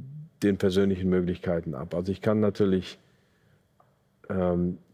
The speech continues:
im Bekanntenkreis wirken, also das ist mal das, die, die unterste Ebene. Auch das geht nur bis zum gewissen Grade. Wenn ich merke, da ist jemand völlig vernagelt,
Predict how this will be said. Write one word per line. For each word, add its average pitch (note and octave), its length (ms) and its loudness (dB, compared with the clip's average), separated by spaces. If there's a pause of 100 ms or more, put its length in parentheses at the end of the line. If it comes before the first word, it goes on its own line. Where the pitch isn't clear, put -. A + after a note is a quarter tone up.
(160)
im G2+ 140 2
Bekanntenkreis G2 800 -2
wirken, F#2 320 0
also F2 200 -2
das F2 100 -4
ist - 80 -6
mal F#2 120 0
das, F2 220 -6
die, - 140 -12
die F2+ 160 -2
unterste G2+ 440 2
Ebene. F#2 600 0 (100)
Auch - 160 -2
das - 360 0
geht G#2+ 200 0
nur G2+ 140 2
bis G2 160 0
zum G2 160 0
gewissen G2+ 260 0
Grade. F#2+ 340 2
Wenn F#2+ 120 2
ich F2 120 -6
merke, G2 300 0
da F#2 80 2
ist - 180 -2
jemand F#2 320 0
völlig G#2 360 0
vernagelt, G2 580 0